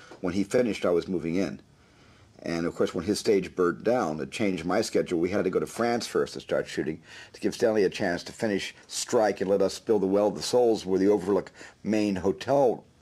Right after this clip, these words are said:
you know, lobby was. The, the main room where Jack Nicholson did the, the infamous typing. Um, when it was all over and the movie was done, I saw Stanley again, went to his house for dinner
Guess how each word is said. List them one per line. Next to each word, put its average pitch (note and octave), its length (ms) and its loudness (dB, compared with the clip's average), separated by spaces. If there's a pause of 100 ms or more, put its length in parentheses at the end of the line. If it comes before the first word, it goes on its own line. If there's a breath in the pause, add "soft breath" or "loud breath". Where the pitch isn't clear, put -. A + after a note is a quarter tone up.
(100)
you G#2+ 120 2
know, D#2 180 2
lobby A2 440 2
was. C2 400 -2 (600)
The, - 80 -6
the E2+ 200 -4
main G2+ 280 2
room G2 360 2
where D2+ 220 2 (460)
Jack - 220 -8
Nicholson F#2 360 -2
did F2 160 2
the, D2 120 -2 (800 soft breath)
the G2 260 -6
infamous F2 360 -6
typing. E2+ 420 -6 (1080 soft breath)
Um, G#2+ 440 0 (160)
when B2 100 4
it C3 40 2
was A#2+ 180 4
all E3+ 180 4
over C#3 180 4
and A#2 80 0
the A2 80 2
movie C3+ 200 4
was G#2 180 2
done, F#2+ 400 2
I E2 80 -2
saw G2 240 0
Stanley F#2+ 380 0
again, F2 300 0
went F#2+ 120 0
to G#2+ 80 -2
his G2 140 0
house D#2 240 -2
for F#2 140 -8
dinner A#2 340 0